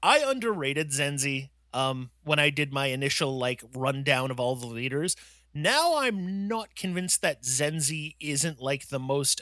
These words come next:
immediately great one. Like, Captain Val is pretty incredible,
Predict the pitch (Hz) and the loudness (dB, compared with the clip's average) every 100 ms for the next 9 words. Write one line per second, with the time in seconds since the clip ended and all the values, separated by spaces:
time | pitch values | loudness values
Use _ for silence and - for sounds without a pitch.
0 | 135 127 127 127 135 135 135 139 139 139 | -4 -6 -6 -8 -8 -6 -4 -4 -4 -6
1 | 135 131 127 117 123 120 117 120 127 - | -8 -10 -10 -10 -10 -8 -6 -4 -6 -10
2 | 123 110 95 87 82 _ 139 139 - 220 | -16 -10 -10 -12 -20 _ -6 -6 2 0
3 | - 285 190 143 143 147 147 131 - - | 0 -6 -2 0 2 2 0 -2 -4 -10
4 | - 143 147 165 180 - 180 180 180 208 | -10 -4 0 0 0 0 2 2 0 -2